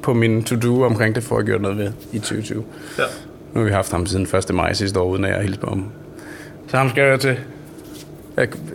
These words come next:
Speaker 1: det, det kan godt være, at jeg er gammeldags, men jeg synes egentlig, øh, at, øh, det kunne være meget rart lige at få sat et ansigt på.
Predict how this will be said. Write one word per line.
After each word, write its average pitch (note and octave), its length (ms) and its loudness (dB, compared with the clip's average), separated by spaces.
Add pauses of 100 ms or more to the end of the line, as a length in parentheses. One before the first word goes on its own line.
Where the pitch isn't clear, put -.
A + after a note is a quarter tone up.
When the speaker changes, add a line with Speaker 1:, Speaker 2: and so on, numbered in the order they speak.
(200)
Speaker 1:
det, B2+ 440 2
det D3 80 4
kan A2+ 60 4
godt G2+ 160 4
være, F#2+ 80 4
at E2 80 4
jeg D#2+ 60 4
er - 40 0
gammeldags, A#2 640 0
men C3+ 100 4
jeg A#2+ 120 0
synes G#2+ 180 2
egentlig, F#2+ 260 0
øh, E2+ 300 -2 (1200)
at, - 320 0
øh, G2 60 4
det F#2 180 2
kunne G2+ 80 4
være G2 100 6
meget A2+ 160 6
rart A#2+ 120 6
lige A2+ 80 4
at A2+ 60 2
få G#2+ 40 2
sat G#2 160 4
et G2+ 80 2
ansigt B2+ 300 0
på. A#2 200 -4